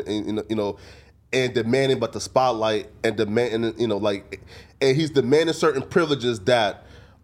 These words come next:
a Dave Chappelle would get or a veteran comedian would get."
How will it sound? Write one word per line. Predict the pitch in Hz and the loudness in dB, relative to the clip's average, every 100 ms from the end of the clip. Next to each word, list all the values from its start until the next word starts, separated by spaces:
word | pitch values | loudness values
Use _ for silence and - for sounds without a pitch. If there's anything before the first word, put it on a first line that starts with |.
| - | 0
a | 120 | 2
Dave | - 143 | 4 4
Chappelle | 139 123 - 143 127 | 4 -2 2 2 2
would | 104 | -2
get | 101 98 | -4 -2
or | 104 113 104 90 87 - - - 117 | 2 2 2 -2 -8 -20 -20 -6 -4
a | |
veteran | 101 90 139 131 | -2 2 2 2
comedian | - 117 135 131 104 | -2 -2 0 0 -2
would | 95 | -2
get." | 101 104 | 0 0